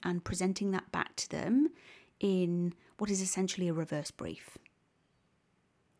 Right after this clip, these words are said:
Brand strategy is a living, breathing organism. Sounds gross, but it's not. It's something that should bring life to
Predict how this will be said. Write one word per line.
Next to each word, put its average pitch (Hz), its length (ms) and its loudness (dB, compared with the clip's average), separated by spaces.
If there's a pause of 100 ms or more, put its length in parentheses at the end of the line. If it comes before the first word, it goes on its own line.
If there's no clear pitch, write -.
(460)
Brand 254 460 2
strategy - 680 -6
is 185 140 -6
a 190 40 -2
living, 220 760 2 (400)
breathing 202 760 4
organism. 233 720 2 (640)
Sounds 240 300 6
gross, 254 480 4
but - 140 0
it's - 160 -2
not. 269 320 4 (1600)
It's 226 180 0
something 262 380 6
that 254 120 4
should - 200 0
bring 208 240 4
life 175 380 -2
to - 100 -8